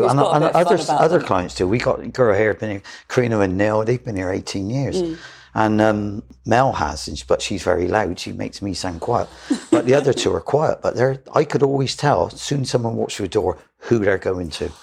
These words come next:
Speaker 1: Oh, really?
Speaker 2: Yeah.
Speaker 1: Okay.
Speaker 2: It's that sort of trade.
Speaker 1: Yeah, yeah. Yeah, th-, I like
Speaker 2: Mm.
Speaker 1: that. I like, yeah. So it's a very personal kind of creativity, really. It's
Speaker 2: No,
Speaker 1: just
Speaker 2: that's
Speaker 1: really
Speaker 2: right. I mean, they can actually, um, all brilliant hairdressers,
Speaker 1: Mm.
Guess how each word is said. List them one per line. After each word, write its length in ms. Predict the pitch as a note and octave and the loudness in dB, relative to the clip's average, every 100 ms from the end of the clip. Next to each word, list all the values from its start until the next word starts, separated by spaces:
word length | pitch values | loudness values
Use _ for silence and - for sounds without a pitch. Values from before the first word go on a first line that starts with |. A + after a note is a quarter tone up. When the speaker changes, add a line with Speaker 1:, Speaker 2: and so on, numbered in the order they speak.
| - | -2
Speaker 1:
Oh, 160 | F3+ G#3 | 0 2
really? 360 | A3 C#4+ B3 D#3+ | 2 2 0 2
Speaker 2:
Yeah. 320 | C3+ D#3 A2+ - | 2 2 0 -2
Speaker 1:
Okay. 600 | C4 - G#3+ A#3 C4+ F3+ - - | -2 -2 -2 0 -2 -6 -6 -2
Speaker 2:
It's 140 | - | 2
that 180 | C#3 B2+ | 2 2
sort 240 | - C3 | 2 0
of 80 | C3 | -2
trade. 320 | - C#3 B2 | -4 -4 -2
Speaker 1:
Yeah, 160 | F#3+ F3 | 0 2
yeah. 300 | E3+ D#3 D3 _ | 0 -2 -4 _
Yeah, 280 | F3 F#3 D#3+ | 0 2 2
th-, 120 | E3 - | -2 -4
I 40 | |
like 200 | E3+ F3 | -2 0
Speaker 2:
Mm. 60 | A2+ | 0
Speaker 1:
that. 260 | G2 E2 - | 0 -2 -2
I 60 | |
like, 160 | F3 - | -2 0
yeah. 260 | G3 D3 C#3+ | 0 0 -4
So 140 | - | -6
it's 100 | F#3 | -6
a 40 | - | -2
very 140 | B3+ | -4
personal 640 | B3+ B3 A#3+ A#3 G3+ F#3 | 0 0 2 0 -4 -6
kind 300 | F#3 F#3 F3 | -2 -2 -2
of 260 | E3+ E3 - - - | -6 -10 -20 -20 -4
creativity, 600 | G3+ G3 F3+ G#3+ - E3+ | 2 2 4 2 2 0
really. 260 | F3+ E3 D3+ | 2 4 4
It's 80 | B3+ | 6
Speaker 2:
No, 60 | |
Speaker 1:
just 100 | F#3 D3 | 6 6
Speaker 2:
that's 160 | D#3+ | 6
Speaker 1:
really 140 | F3+ A#2 | 4 4
Speaker 2:
right. 40 | C#3 | 4
I 40 | |
mean, 200 | D3 D#3+ | 4 6
they 140 | E3+ | 4
can 240 | E3+ D#3+ C#3 | 4 4 4
actually, 560 | C3+ - B2+ A2+ A2+ - - | 2 0 2 2 2 0 0
um, 480 | A#2 G#2 G#2 G2+ G2+ - _ - - - | 2 2 2 -2 -4 -12 _ -20 -6 2
all 180 | C#3 | 4
brilliant 400 | C#3 D3 A2+ G2 | 4 2 2 -2
hairdressers, 720 | F#2+ F2+ D#2 F2 - A#2 E3 | -2 -4 -2 -2 0 0 -2
Speaker 1:
Mm. 80 | D3+ | -6